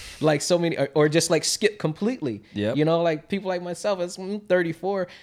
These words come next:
Speaker 1: Man, there's a lot of lessons. Like, had I, had I learned them, you know, like,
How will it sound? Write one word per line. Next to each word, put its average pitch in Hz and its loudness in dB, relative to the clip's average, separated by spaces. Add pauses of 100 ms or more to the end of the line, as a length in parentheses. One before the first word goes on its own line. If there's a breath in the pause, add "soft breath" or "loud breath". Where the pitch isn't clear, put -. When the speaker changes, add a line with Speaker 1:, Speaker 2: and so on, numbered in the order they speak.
(140 loud breath)
Speaker 1:
Man, 185 2
there's 202 2
a 165 4
lot 160 -4
of 185 0
lessons. 139 0 (640 soft breath)
Like, 151 2
had 165 2
I, 156 0 (100)
had 160 0
I 170 2
learned 143 2
them, 190 -2 (420)
you 151 4
know, 160 2
like, 143 -2